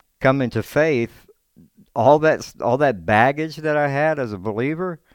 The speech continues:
'cause to me, that's what Christmas was about. Uh, let's get presents,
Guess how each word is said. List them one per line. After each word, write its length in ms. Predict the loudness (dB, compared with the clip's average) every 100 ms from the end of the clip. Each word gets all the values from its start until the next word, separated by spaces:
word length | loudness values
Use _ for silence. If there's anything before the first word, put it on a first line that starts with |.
| _ _ _ _ _ _
'cause 220 | -2 -2 0
to 100 | -2
me, 240 | 0 0
that's 240 | 2 0
what 120 | -2 -6
Christmas 400 | -6 -6 -10 -10
was 160 | -12
about. 400 | -4 0 0 -2 -10 _ _ _ _ _ -20
Uh, 220 | -14 -12
let's 260 | -4 -4 -4
get 200 | -10 -4
presents, 580 | -4 -4 -8 -14 -20